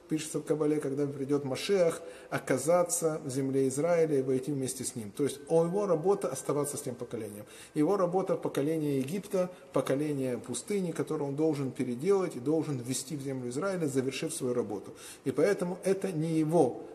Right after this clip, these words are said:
заход в землю Израиля, не сейчас. Не, не сейчас он не может зайти, он должен оставаться как капитан с тем ко-, э, поколением, пока то поколение не войдёт, так и он должен был остаться там.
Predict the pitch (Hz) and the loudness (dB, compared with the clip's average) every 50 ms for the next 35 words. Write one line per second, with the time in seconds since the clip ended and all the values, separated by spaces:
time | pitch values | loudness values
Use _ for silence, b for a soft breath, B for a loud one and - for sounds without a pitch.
0 | - - 117 131 135 - - 175 160 147 - - 151 131 123 131 151 151 143 135 | -10 -2 0 0 2 2 2 0 0 0 -2 -4 -4 -4 -2 -2 -2 -2 0 -2
1 | 131 - 151 180 180 175 151 151 160 170 175 165 - 151 - - 139 113 98 - | -2 0 0 2 2 2 2 2 2 2 2 2 0 -2 -2 0 0 0 0 -2
2 | - - - - B B B B B B B 139 143 170 196 208 202 - 147 156 | -6 -12 -16 -18 B B B B B B B 0 2 4 4 2 2 0 0 0
3 | 180 196 185 - - 151 - - 180 180 165 - 160 147 143 139 143 147 143 135 | 2 2 0 0 -2 -6 -2 0 2 2 2 2 0 -4 -4 -2 -2 -2 -2 -2
4 | 120 123 123 120 - 180 165 147 135 135 127 131 127 120 - - 135 143 160 160 | -2 -2 -2 -2 -2 -4 -4 0 0 0 0 0 -4 -4 -4 -4 -2 -2 -2 -2
5 | - - - 123 117 - - 120 - - 98 - 196 196 185 170 143 - - 165 | -2 -6 -8 -8 -6 -4 -4 -4 -4 -6 -6 -4 -2 -2 -2 -2 -4 -6 -4 -2
6 | 160 151 143 - - 123 123 - B B B B B B 123 117 117 117 113 - | -2 -2 -2 -4 -4 -4 -4 -6 B B B B B B -2 0 0 -2 -2 0
7 | - 127 120 - 131 131 170 214 208 170 160 147 139 - 123 - - 147 - 185 | 0 2 2 2 0 2 2 2 2 0 -2 -2 -2 -2 -2 -2 -2 -2 0 0
8 | 165 - 160 151 - 139 147 147 143 143 143 147 147 160 170 208 196 190 196 175 | -2 -2 -2 -2 -2 -2 -2 -2 -2 -4 -4 -2 -2 -2 -2 -2 -2 -2 -2 -4
9 | - 180 175 170 170 156 151 143 139 127 135 131 127 117 - - 131 120 - - | -2 -2 -4 -2 -2 -4 -4 -4 -4 -4 -2 -2 -2 -2 -2 -4 -4 -4 -4 -6
10 | - - - | -10 -10 -12